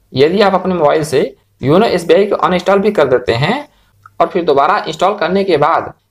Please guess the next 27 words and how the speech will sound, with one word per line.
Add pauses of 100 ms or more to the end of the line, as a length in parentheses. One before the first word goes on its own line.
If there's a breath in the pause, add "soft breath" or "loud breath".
(100)
यदि
आप
किसी
दूसरे
bank
account
के
साथ (460)
register
करने
की
कोशिश
करेंगे (180)
तो
आप
register
नहीं
कर
पाएंगे, (760)
क्योंकि
योनो
एसबीआई
के
अंदर (360 loud breath)
दो
account
से